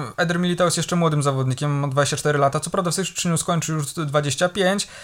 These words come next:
ale w dalszym ciągu myślę, że może być podporą w reprezentacji Brazylii i nie tylko. Do tego, że należy dodać, że jest to dość uniwersalny zawodnik, bo zarówno może zagrać na środku obrony,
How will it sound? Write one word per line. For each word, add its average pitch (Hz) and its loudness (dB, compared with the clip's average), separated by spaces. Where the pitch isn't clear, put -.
ale 170 6
w 156 -2
dalszym 160 4
ciągu 151 2
myślę, 156 0
że 139 2
może 139 4
być 131 0
podporą 143 2
w 139 2
reprezentacji 135 0
Brazylii 147 2
i 147 2
nie 143 2
tylko. 156 0
Do 208 0
tego, 202 0
że 190 2
należy 180 2
dodać, 180 0
że 151 -2
jest 151 -2
to 175 -4
dość 165 -2
uniwersalny 170 2
zawodnik, 147 0
bo 151 0
zarówno 156 2
może 143 2
zagrać 143 -2
na 139 0
środku 185 -2
obrony, 160 4